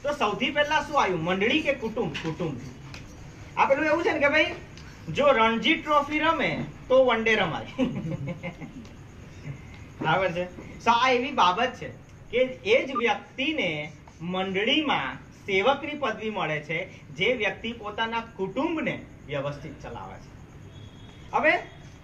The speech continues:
ઘરમાં પુરુષની એક જવાબદારી છે કે માનસિક રીતે કુટુંબના સભ્યોને ઉત્તેજન, બળ અને હિંમત પૂરી પાડે.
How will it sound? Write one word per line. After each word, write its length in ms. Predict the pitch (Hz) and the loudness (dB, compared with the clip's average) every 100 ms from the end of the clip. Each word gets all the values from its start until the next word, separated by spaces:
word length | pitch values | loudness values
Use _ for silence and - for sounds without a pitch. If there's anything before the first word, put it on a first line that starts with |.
| 147 135 | -12 -4
ઘરમાં 540 | 170 185 208 277 311 - - - - - - - | 2 4 6 6 6 2 -10 -16 -18 -18 -18 -4
પુરુષની 720 | 190 214 294 269 269 311 320 320 - - - - - - | 4 6 6 2 0 2 2 -2 -12 -18 -18 -18 -14 2
એક 180 | 269 170 | 2 4
જવાબદારી 680 | 196 196 285 302 277 269 262 | 2 6 4 4 4 4 0
છે 240 | 180 170 - - - - - | -2 -4 -6 -16 -20 -20 -6
કે 80 | 220 | -4
માનસિક 680 | 208 180 185 196 247 311 277 | -2 0 0 -2 0 0 2
રીતે 520 | 269 196 165 131 123 - - - | -2 0 -2 -2 -6 -14 -20 -12
કુટુંબના 480 | 180 190 240 240 233 | -6 -4 -2 0 0
સભ્યોને 760 | 226 180 139 190 240 185 139 - - - 165 | 0 -4 0 4 4 4 -2 -8 -18 -10 -6
ઉત્તેજન, 680 | 175 - 226 233 247 254 | -6 4 6 6 4 0
બળ 320 | 214 170 208 208 | -4 2 4 4
અને 140 | 202 | 2
હિંમત 460 | 170 165 175 170 156 | -4 -4 -2 -4 -6
પૂરી 160 | 147 | -10
પાડે. 280 | 143 - | -10 -14